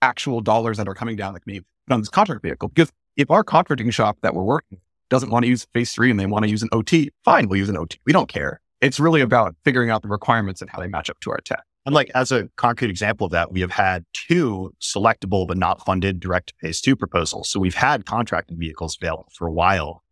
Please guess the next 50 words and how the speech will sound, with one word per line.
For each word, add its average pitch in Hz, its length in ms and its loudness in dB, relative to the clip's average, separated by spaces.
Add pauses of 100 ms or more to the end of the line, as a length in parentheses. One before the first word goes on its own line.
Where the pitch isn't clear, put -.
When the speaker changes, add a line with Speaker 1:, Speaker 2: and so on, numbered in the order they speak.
Speaker 2:
that 90 80 -6
we 90 80 -6
could 101 120 -4
have 90 140 2
end 107 200 -2
users 95 380 -4
put - 200 -8
funds 107 360 4
on 85 180 -2
to 80 80 -10
help 90 300 -2
develop 95 320 2
the - 60 -10
system - 340 -4
and 80 80 -10
tailor 92 320 0
it 69 60 -18
to - 80 -10
their 78 100 -8
use 107 200 -2
cases. - 460 -8
But, 85 200 2 (300)
you - 60 -2
know, 104 100 4
we 104 260 0
are 98 100 2
still 127 240 2
in 110 60 0
the 101 60 -2
process 117 460 -2
of 87 140 -14
laying 90 240 -6
that 80 100 -8
groundwork 90 460 -4
to - 100 -8
actually 82 460 -6 (240)
get 127 120 0
those 107 160 0
customers 98 480 -2
interested 98 540 -6
in 87 200 -6
putting 98 280 -2
up 85 180 2
some 85 360 -4 (100)
funds 98 360 4
towards 113 360 2
those 82 320 -2
existing 95 400 -6
contract 92 460 0
vehicles. - 420 -8